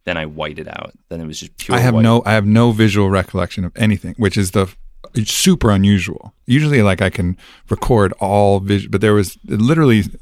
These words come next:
Speaker 2: yeah, white it out, I guess is the right word, but I don't even remember the color white. It was, like, the absolute absence of any visual information. Like, like, <laughs> z-, like, zero.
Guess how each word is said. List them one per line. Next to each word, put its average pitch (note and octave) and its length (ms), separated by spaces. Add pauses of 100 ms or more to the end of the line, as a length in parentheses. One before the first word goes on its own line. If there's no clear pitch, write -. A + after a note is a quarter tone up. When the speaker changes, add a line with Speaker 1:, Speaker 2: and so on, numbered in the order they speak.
(100)
Speaker 2:
yeah, B2 240
white F#2+ 260
it G2+ 80
out, G#2 220
I F2+ 60
guess F#2+ 260
is F#2+ 80
the F#2+ 80
right F#2 200
word, A2 200
but G#2 120
I A2+ 60
don't B2+ 140
even A2 160
remember G#2 320
the F#2+ 80
color F#2+ 240
white. G#2+ 320 (420)
It - 60
was, A2+ 160
like, A#2 240 (180)
the A#2+ 240
absolute A#2 720
absence G2 680
of G#2 300
any A2 280
visual G2 580
information. F2+ 560 (1040)
Like, G#2+ 220
like, G2+ 220
<laughs> - 0
z-, G2 280
like, A#2+ 180
zero. A2+ 560